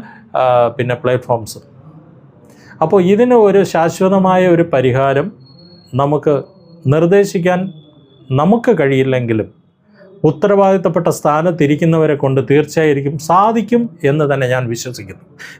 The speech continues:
പിന്നെയും എന്തുകൊണ്ട് ഇത്തരം കാര്യങ്ങൾ ഒരുപാട്, ആ, നമുക്കറിയാം, ഇപ്പോൾ പോലീസ് സ്റ്റേഷനിലൊക്കെ പോയി അന്വേഷിച്ച് കഴിഞ്ഞാൽ, ആ, ഉണ്ടാകുന്ന ഒളിച്ചോട്ടങ്ങളുടെയും, ആ, പിന്നെ,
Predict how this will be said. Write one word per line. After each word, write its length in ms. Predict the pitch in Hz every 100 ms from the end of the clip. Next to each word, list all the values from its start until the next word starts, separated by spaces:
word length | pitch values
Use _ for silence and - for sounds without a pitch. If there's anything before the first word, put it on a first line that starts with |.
| -
പിന്നെയും 500 | 180 226 143 - _ - 165
എന്തുകൊണ്ട് 680 | 208 254 277 240 196 147 - -
ഇത്തരം 380 | 175 170 254 220
കാര്യങ്ങൾ 420 | 170 170 165 139
ഒരുപാട്, 540 | 120 170 196 220 220 226 220 - - - 160
ആ, 200 | 175 175
നമുക്കറിയാം, 480 | 196 220 226 208 185
ഇപ്പോൾ 260 | 165 180
പോലീസ് 360 | 170 170 180 185
സ്റ്റേഷനിലൊക്കെ 680 | - 175 165 170 170 165 170
പോയി 260 | 135 147
അന്വേഷിച്ച് 440 | 156 143 156 143 160
കഴിഞ്ഞാൽ, 420 | 147 143 143 143 - - - -
ആ, 80 | 151 147 143 143 139 139 139
ഉണ്ടാകുന്ന 480 | 143 160 165 160 151
ഒളിച്ചോട്ടങ്ങളുടെയും, 1200 | 151 143 147 160 160 165 151 147 135 135 135 147 - - - -
ആ, 460 | - 131 135 131 127
പിന്നെ, 440 | 127 131 123 120